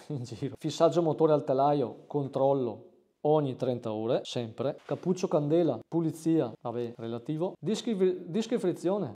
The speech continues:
allora il due cinquanta trecento, trenta ore controllo, sessanta ore controllo, novanta ore sostituzione.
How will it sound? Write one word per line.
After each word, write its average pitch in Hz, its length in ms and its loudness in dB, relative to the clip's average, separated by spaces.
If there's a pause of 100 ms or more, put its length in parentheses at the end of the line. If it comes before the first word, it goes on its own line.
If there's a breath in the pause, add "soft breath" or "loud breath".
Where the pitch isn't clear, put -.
allora 156 320 2
il 135 60 -2
due 175 160 2
cinquanta 180 520 0
trecento, 196 760 -2
trenta 175 400 0
ore 175 420 2
controllo, 131 540 -4
sessanta 170 560 -2
ore 175 360 2
controllo, 127 640 -4
novanta 196 500 0
ore 196 200 2
sostituzione. 165 800 -8